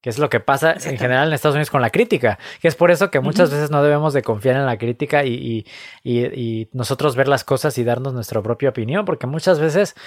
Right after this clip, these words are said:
Speaker 1: es muy difícil criticar algo en el que no puedes contextualizar. Entonces, ¿qué pasa?
Speaker 2: Ujú.
Speaker 1: Pues necesitas contextualizarlo y muchas veces lo estás haciendo mal o mucha gente lo contextualiza de una manera errónea. Entonces, obviamente, eh, como dicen, ¿no? Si tú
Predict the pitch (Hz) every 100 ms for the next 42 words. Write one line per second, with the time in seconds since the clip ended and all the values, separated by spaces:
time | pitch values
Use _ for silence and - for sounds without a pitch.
0 | - - - - - _ - - - 165
1 | 226 220 208 196 220 160 147 139 - 165
2 | 170 185 170 - 135 143 160 - 127 113
3 | - 113 104 147 120 - _ _ - 120
4 | 143 143 - 175 165 175 110 - 120 -
5 | - - 147 151 180 151 131 127 - 127
6 | 110 151 151 247 - - - - _ -
7 | 160 175 196 160 165 196 165 131 165 170
8 | 156 165 160 156 220 185 131 156 185 185
9 | 180 160 143 123 123 - 127 165 156 151
10 | 143 120 139 139 127 151 165 113 110 131
11 | 151 143 143 151 147 160 156 113 - -
12 | - - - 143 135 185 - 120 147 208
13 | 143 - 175